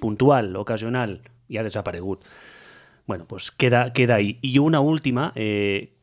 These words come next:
què esperes de la legislatura vint-i-tres vint-i-set?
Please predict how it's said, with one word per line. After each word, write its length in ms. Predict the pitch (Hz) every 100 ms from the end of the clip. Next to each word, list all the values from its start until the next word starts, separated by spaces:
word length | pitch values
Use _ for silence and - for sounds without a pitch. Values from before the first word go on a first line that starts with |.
| _
què 140 | 143 156
esperes 460 | - - 117 113
de 80 | 117
la 100 | 117 113
legislatura 560 | 110 113 113 110 120
vint-i-tres 560 | 123 117 120 113 107 98
vint-i-set? 580 | 104 92 95 - -